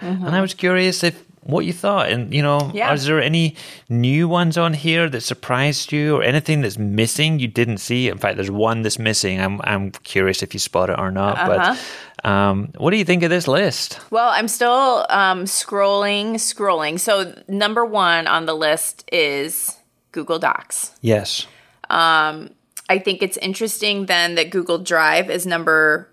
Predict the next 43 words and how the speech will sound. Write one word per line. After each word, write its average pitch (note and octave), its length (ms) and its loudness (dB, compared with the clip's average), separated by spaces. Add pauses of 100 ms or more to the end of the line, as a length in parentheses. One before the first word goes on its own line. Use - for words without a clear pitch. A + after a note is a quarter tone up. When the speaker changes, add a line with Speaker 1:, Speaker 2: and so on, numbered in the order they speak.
Speaker 1:
four. G3 520 0 (520)
<laughs> - 520 -20
'Cause F3 180 -10
how F#3+ 120 0
do E3+ 60 -2
you F3 160 -2
use E3 100 -8
one E3+ 180 2
without - 260 0
the - 80 -2
other? G3 320 0 (560)
Speaker 2:
I A#2+ 60 -4
guess, B2+ 340 2
Speaker 1:
Or B3 100 4
why C4 180 2
Speaker 2:
yeah. - 100 4
Speaker 1:
is - 100 0
Google A#3+ 240 0
Drive F3+ 240 2
even E3+ 240 -2
one D#3+ 160 2
of D3+ 80 0
the, D3+ 180 0 (140)
like A3 320 -2 (200)
Speaker 2:
I - 60 0
mean, F#3+ 180 4
you F3+ 100 2
could F3 180 2
go E3+ 100 2
to D#3+ 80 2
docs C3 300 0
dot B2 160 2
google A#2 240 4
dot A2+ 160 2
com. A2 320 2
Speaker 1:
I, B3 180 2 (400)
dot F3+ 220 -2
new. E3+ 240 -2 (360)
Speaker 2:
<laughs> - 440 -2
Or C3 100 4
doc B2 200 0
dot A#2 160 0
new. A2+ 200 2